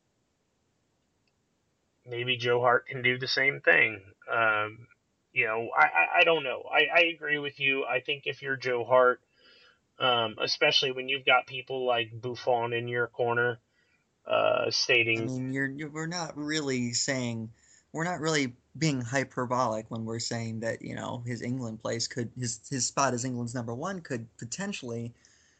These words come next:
Speaker 2: be under threat if he's just sitting around and doing nothing.
Speaker 1: Yeah, and, but that's why, you know, you look at a loan move to, to Everton and
Speaker 2: Oh, yeah, I would be
Speaker 1: say
Speaker 2: fine with a, a loan move, uh, you
Speaker 1: But,
Speaker 2: know.
Speaker 1: but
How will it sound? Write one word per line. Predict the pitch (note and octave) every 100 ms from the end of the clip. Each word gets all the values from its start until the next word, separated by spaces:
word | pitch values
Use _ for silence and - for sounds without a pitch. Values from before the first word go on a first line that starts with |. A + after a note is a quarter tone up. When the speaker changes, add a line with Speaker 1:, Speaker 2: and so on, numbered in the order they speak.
| _ _
Speaker 2:
be | F3 C#3+
under | B2 A2+
threat | A#2 G#3+ C#3
if | A2+
he's | A#2+ A2+
just | - A2+
sitting | - A#2+ G#2+
around | B2 A#2+
and | A2
doing | A2+ A2+
nothing. | C#3 F#3+ - - D#3+ _ _ _ _ _ - - - - - _ _ _ _ _ _ _ _ _
Speaker 1:
Yeah, | - E3 F3 E3+ E3 E3 E3 E3 D#3+ - - - _ _ _ _ _ _ -
and, | E3+ D#3+ D#3 D3 - _ _ _ _ _ _ _ _
but | G#3
that's | - A3+ - -
why, | G3+ F#3
you | E3+ F3
know, | E3 D#3
you | C#3+ D3+
look | D3 E3 D#3+
at | D3
a |
loan | C3+ C3+ C#3 C#3 C#3
move | C3+ A#2+ A#2+ A#2+ -
to, | B2 A2 G#2+
to | - A#2 B2
Everton | C3+ C3 B2+ B2+ A#2 A2+
and | A2+
Speaker 2:
Oh, | F4
yeah, | F4
I | G3+ A3
would | F#3+
be | D#3
Speaker 1:
say | C3
Speaker 2:
fine | D#3 C#3+
with | A#2+ A#2+
a, | A2+ -
a | C3 C3+
loan | C3 C3 C3
move, | A#2 A2 A2 G#2+ -
uh, | A#2
you | A#2 A#2+
Speaker 1:
But, | A2+
Speaker 2:
know. | A2 A#2+
Speaker 1:
but | G3+